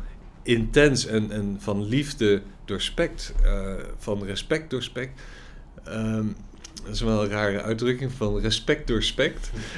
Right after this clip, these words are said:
Eh, maar het is, ehm, ja, je zit daar met,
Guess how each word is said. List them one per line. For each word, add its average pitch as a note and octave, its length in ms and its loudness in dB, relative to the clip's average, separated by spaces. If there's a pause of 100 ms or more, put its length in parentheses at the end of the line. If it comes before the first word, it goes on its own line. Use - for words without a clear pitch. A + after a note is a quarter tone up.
(160)
Eh, A2+ 440 4
maar A#2+ 380 6
het - 220 -8
is, B2 340 4
ehm, A2 380 6 (920)
ja, A#2+ 180 0
je C#3 160 4
zit C3+ 220 0
daar B2 300 4
met, A#2 300 -2